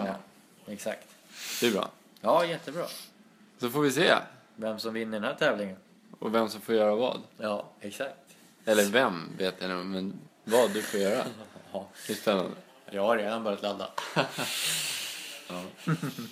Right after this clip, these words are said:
Speaker 2: Hörru, vi har varit i F A-cupen också.
Speaker 1: Ja,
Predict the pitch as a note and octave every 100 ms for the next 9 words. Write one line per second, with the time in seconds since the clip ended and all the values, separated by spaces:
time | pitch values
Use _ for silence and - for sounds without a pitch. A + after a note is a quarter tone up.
0 | A#2 - - - - - - B2+ C3 D3
1 | D3 D3+ D3 D3+ C#3 D#3+ E3+ B2+ G#2 G2
2 | G2+ - - - G2+ A#2 F3 F3